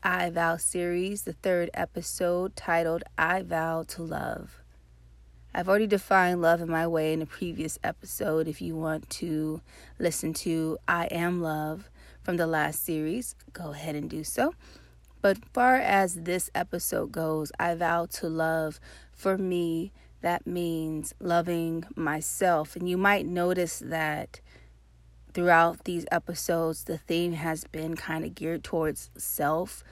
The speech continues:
working through your inner stuff, you know, doing your heart work and making sure that you're good. Because if we don't do that first,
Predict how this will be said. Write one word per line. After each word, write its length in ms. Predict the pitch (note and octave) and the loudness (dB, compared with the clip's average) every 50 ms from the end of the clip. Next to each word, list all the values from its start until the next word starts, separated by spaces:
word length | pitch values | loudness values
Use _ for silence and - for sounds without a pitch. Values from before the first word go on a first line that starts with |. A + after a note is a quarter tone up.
| - - - - - | -20 -20 -20 -10 -2
working 400 | - F3+ E3+ D#3+ - E3+ E3 E3+ | 2 2 2 2 2 -2 -2 -4
through 440 | - - E3+ E3+ E3+ E3 D#3+ D#3+ D#3+ | -4 -4 -2 -2 0 0 -2 -2 -4
your 500 | D#3+ E3+ F3 D#3+ D#3+ D#3 D3+ D3+ D3+ D3+ - - - - - - - - - - - | -4 -2 -2 0 0 2 0 0 -2 -4 -8 -16 -20 -20 -20 -20 -20 -20 -20 -8 -2
inner 300 | - F#3 F#3 F3+ F3+ F3+ | 2 2 4 4 2 2
stuff, 560 | F3+ - - - - E3+ E3 F3 F#3+ G3+ - - | 0 -2 -4 -2 0 2 2 2 0 -2 -6 -8
you 120 | F#3 F3 | -6 -2
know, 140 | F3 D#3+ E3 | -2 0 0
doing 280 | E3 D#3+ D#3+ E3 E3 | -2 -2 -2 -2 0
your 140 | E3 D3+ D3+ | -2 -2 -4
heart 320 | D#3 - - D#3+ D#3+ - D#3 | -4 0 2 2 2 2 -2
work 540 | D3+ F3 E3+ D#3+ F3 F#3 F#3 - - - - - - - - - - - - - | -8 -4 -2 0 0 -2 -2 -4 -10 -20 -20 -20 -20 -20 -20 -20 -20 -12 -6 -2
and 160 | E3 E3 E3 | -2 0 0
making 320 | E3 E3 - - F3 F3 E3+ | -2 -4 -6 -6 -8 -6 -6
sure 320 | - - F3+ E3+ E3 E3 | -4 -2 0 0 0 2
that 240 | D#3 E3 - - - | 0 0 -2 -4 -6
you're 360 | D#3+ F3 E3 D#3+ E3+ F3 F#3+ | -8 -4 0 2 2 2 2
good. 360 | F#3 F3 F3 F3 F3 F3+ F3+ | 2 2 4 4 4 4 2
Because 540 | F#3 F3+ - - - F3 E3+ E3+ E3 D#3+ - | 0 -6 -6 -4 -2 0 0 0 0 -2 -4
if 240 | - E3+ E3 - - | -6 -10 -10 -6 -4
we 100 | F#3 F#3 | -2 -2
don't 220 | F#3+ F3 E3+ F#3+ | 0 -2 -2 -4
do 160 | - - F3 | -6 -10 -8
that 220 | E3 E3+ E3 D#3 - - | -6 -6 -6 -8 -8 -6
first, 540 | - - E3+ F#3+ A3+ A#3 A#3 - - - | -2 0 0 0 0 -2 -4 -8 -12 -12